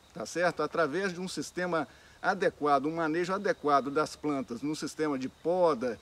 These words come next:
de irrigação, de adubação, de pulverizações, você consegue fazer com que a planta produza ao longo de todo o ano. Então esse é um outro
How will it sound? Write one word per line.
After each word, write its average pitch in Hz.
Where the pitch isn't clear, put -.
de -
irrigação, 165
de 135
adubação, 156
de 147
pulverizações, 151
você 190
consegue 180
fazer 160
com 175
que 165
a 170
planta 156
produza 160
ao 170
longo 156
de 156
todo 160
o 196
ano. 127
Então 170
esse 180
é 208
um 196
outro 185